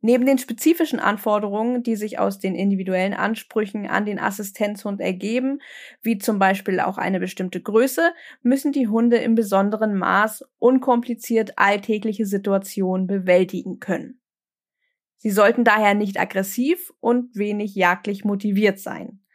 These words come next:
Ausgeglichene, selbstbewusste Charakterzüge und Motivation für die Zusammenarbeit mit dem Menschen sind klar von Vorteil. Außerdem müssen die Hunde natürlich besonders robust und gesund sein, um der Belastung gewachsen zu sein.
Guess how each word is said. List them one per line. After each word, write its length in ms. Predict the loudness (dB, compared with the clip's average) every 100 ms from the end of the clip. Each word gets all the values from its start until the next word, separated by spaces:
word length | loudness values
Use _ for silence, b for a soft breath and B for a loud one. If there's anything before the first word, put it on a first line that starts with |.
| _ _ _ _
Ausgeglichene, 840 | 4 4 4 -2 -2 -2 0 2 2
selbstbewusste 680 | 2 -2 -2 -4 -6 -4 -2
Charakterzüge 880 | 0 0 -2 -2 -2 -2 -2 2
und 260 | 2 0 2
Motivation 840 | 2 2 0 0 0 -2 0 2 2
für 160 | 0
die 140 | -2 -8
Zusammenarbeit 680 | -2 0 2 2 2 2 0
mit 180 | -2
dem 100 | 0
Menschen 480 | 0 -2 -2 -4 -4 B B
sind 260 | -8 -8
klar 360 | -4 2 4 2
von 240 | -2 -6
Vorteil. 720 | -2 2 2 0 -10 -12 -12 -20 _ _ _ _ _ 2
Außerdem 440 | 4 6 4 4
müssen 240 | 2 2 2
die 140 | 4
Hunde 200 | 4 4
natürlich 480 | 4 2 0 -2 0
besonders 480 | -2 0 0 0 -2
robust 360 | -2 -2 -2
und 140 | -6 -2
gesund 360 | 0 2 2
sein, 380 | 2 0 2 -2
um 200 | -2 0
der 120 | 2 2
Belastung 520 | 4 2 2 -6 -4
gewachsen 520 | 0 0 0 -8 -12
zu 180 | -10 -12
sein. 380 | -10 -12 -12